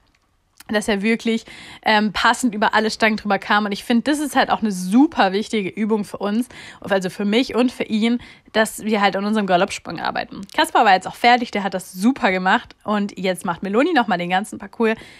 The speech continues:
hier vorne auch mit dem Kreuz drin. Und das hat mir auch wirklich sehr gefallen. Das war sehr harmonisch und, ähm, zeigt, dass die beiden ein <laughs> großes Potenzial haben. Ich könnte es hier gerade nicht sehen, aber der Kater hat alle Schranktüren aufgemacht, wenn ich dieses Audio mache. <laughs> So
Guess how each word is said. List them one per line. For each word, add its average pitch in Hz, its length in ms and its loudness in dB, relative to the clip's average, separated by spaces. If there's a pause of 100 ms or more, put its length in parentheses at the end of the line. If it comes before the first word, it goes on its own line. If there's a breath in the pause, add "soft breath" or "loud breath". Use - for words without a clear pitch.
(120)
hier 226 120 0
vorne 247 400 4
auch 170 80 -2
mit 196 120 -6
dem 185 140 -4
Kreuz 185 340 -2
drin. 208 280 -4 (380 loud breath)
Und 220 200 0
das - 220 -4
hat 208 120 -2
mir 208 180 0
auch 175 80 -4
wirklich 269 500 2
sehr 214 220 4
gefallen. 196 460 0
Das 190 140 -10
war 185 180 2 (280 loud breath)
sehr 247 280 2
harmonisch 233 580 2
und, 208 360 -4
ähm, 202 280 -6
zeigt, 233 320 -2
dass 226 120 -8
die 220 100 -6
beiden 196 460 0
ein 233 60 -2
<laughs> - 200 -10
großes 240 380 2
Potenzial 214 680 -2
haben. 202 200 -2 (420 loud breath)
Ich - 40 -20
könnte 214 120 -2
es - 140 -6
hier 240 80 -2
gerade 208 260 0
nicht 208 180 -2
sehen, 226 140 0
aber 202 140 0
der 190 100 -2
Kater 220 320 0
hat 214 160 -2
alle 233 240 4
Schranktüren 220 640 2
aufgemacht, 208 640 0
wenn 202 160 -2
ich 202 100 -8
dieses 190 260 -6
Audio 202 320 0
mache. 202 360 -8 (160)
<laughs> - 180 -16
So - 120 -12